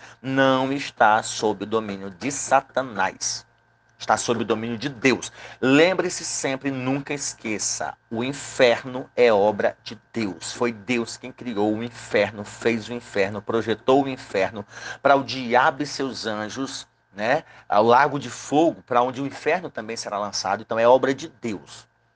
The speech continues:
Então até quem vai para o inferno está sob o controle de Deus. Sei que na cultura popular é, é, é difícil imaginar aquela ideia de que é o diabo que tá atormentando. Não, o diabo vai ser atormentado.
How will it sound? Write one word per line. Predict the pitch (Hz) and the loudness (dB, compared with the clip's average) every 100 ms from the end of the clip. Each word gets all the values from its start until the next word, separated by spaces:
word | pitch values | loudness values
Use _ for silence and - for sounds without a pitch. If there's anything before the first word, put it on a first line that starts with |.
| _ _ _ _ _ | _ _ _ _ _
Então | 117 | 2
até | 117 - 190 233 | 2 2 4 4
quem | 214 165 | 0 0
vai | 143 147 | 4 4
para | 135 | 2
o | 135 | -2
inferno | 120 - 107 117 131 - _ | -6 -4 -2 -2 -6 -20 _
está | 107 - 123 | -16 -4 -4
sob | - 117 | -2 -6
o | 110 | -6
controle | 107 - 104 | -10 -8 -10
de | 98 | -10
Deus. | 107 76 - - - _ _ _ - | -16 -18 -18 -20 -20 _ _ _ -4
Sei | - 147 | 2 2
que | 147 | 4
na | 131 | 2
cultura | - 120 156 147 | 2 -4 4 4
popular | - 117 104 104 151 151 - - - | 4 0 2 6 8 6 2 -16 -10
é, | - 101 98 104 | -2 0 2 0
é, | |
é | |
difícil | 120 127 - 165 - 131 | -2 -8 -10 -8 -6 -2
imaginar | 120 113 104 107 147 135 | -2 -2 -6 -2 0 2
aquela | 117 - 120 | 0 -2 -4
ideia | 113 113 | -2 -2
de | 107 | -2
que | - | -6
é | |
o | 113 | -6
diabo | 101 110 123 | 2 4 4
que | - | 0
tá | - | -2
atormentando. | 104 - 101 92 - 139 156 | -2 -4 -12 -14 -8 -4 -2
Não, | 139 147 110 90 - | 4 4 4 -2 -18
o | 101 | -4
diabo | 110 110 | 2 2
vai | 113 110 | 2 0
ser | - 139 | 0 2
atormentado. | 131 - 165 170 170 - - - - | 2 0 -2 -4 -12 -8 -8 -10 -20